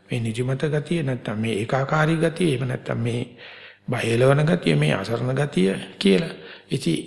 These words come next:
ඒක, අ, වටහා ගන්න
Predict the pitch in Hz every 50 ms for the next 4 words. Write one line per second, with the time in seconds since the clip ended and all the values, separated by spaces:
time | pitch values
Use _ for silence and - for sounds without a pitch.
0 | - 104 110 123 143 165 180 - - - 104 98 101 110 - - - - - -
1 | - _ _ _ _ _ _ _ _ _ _ _ _ _ - - - _ _ _
2 | _ _ - - _ _ - - - - 101 98 101 98 101 104 98 - - -
3 | - 117 101 98 - - - - 151 - - - 185 180 165 135 107 101 117 127
4 | 147 156